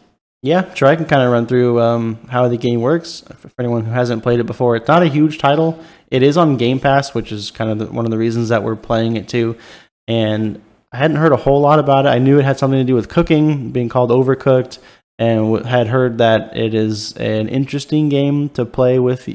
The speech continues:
your couple, just because of the communication required in the game. And, you know, the pe-, people can say, like, um,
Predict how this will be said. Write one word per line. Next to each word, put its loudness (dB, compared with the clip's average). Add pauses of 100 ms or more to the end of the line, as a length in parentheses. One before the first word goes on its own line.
(160)
your 0 (640)
couple, -2 (340)
just -8
because 0 (160)
of -2
the -2
communication 2
required 2
in 2
the 2
game. 2 (240)
And, 0 (100)
you -8
know, -6
the -2
pe-, 0
people 2
can 2
say, 4
like, 0
um, -2